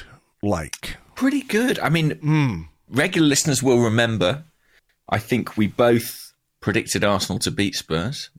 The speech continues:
Speaker 2: What else could possibly happen?
Speaker 1: Of course.
Speaker 2: Um, in this game. And, you know, revenge was in the air a little bit. We suffered a really bad defeat at White Hart Lane towards the end of last season.
Speaker 1: Mm.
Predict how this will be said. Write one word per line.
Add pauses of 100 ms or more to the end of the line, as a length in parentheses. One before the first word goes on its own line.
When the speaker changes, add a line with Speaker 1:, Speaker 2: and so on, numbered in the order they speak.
(200)
Speaker 2:
What
else
could
possibly
happen?
Speaker 1:
Of
course. (240)
Speaker 2:
Um, (180)
in
this
game.
And, (680)
you
know,
revenge (120)
was
in
the
air
a
little
bit.
We
suffered
a
really
bad
defeat (560)
at
White
Hart
Lane
towards
the
end
of
last
season.
Speaker 1:
Mm.